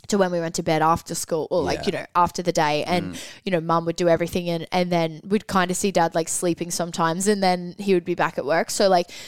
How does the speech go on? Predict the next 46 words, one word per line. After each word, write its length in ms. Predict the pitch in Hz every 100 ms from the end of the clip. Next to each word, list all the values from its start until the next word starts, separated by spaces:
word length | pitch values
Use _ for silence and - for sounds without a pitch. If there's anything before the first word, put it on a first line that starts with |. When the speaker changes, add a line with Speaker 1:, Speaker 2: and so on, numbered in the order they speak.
| - -
Speaker 1:
I 100 | -
was 200 | 262 269
like, 300 | 262 226 - _ _
I 100 | 190
think 340 | 196 226 220 208
because 560 | 214 233 214 190 - - -
we 200 | 214 214
kind 180 | 247
of 80 | 220
came 340 | - 208 196 196
when 120 | 196
we 140 | 196
were, 420 | 196 190 185 175 - - _
we 120 | 202
lived, 380 | 202 202 190 -
we, 120 | 208 196
I 80 | 190
was 180 | 208 202
born 300 | - 185 185
and 100 | 180
raised 300 | 160 175 185
in 80 |
Tasmania 640 | 175 170 170 160 165 175 175
and 100 | 170
we 80 |
lived 220 | 170 170 170
a 60 |
completely 440 | - 160 165 - 156
different 260 | 160 -
life 220 | 131 143 -
to 100 | 170
what 100 | -
we 80 | 104
live 260 | 170 175
now. 340 | 170 151 170 269
Speaker 2:
Mm-hmm. 360 | - 202 196
Speaker 1:
And 80 | 185
so 100 | 185 -
I 160 | 180
saw 200 | 180 190
two, 340 | 180 - 214 - -
two 160 | - 254
ends 200 | 247 214
of 100 | 208
the 100 | -
scale. 480 | - - 175 90 -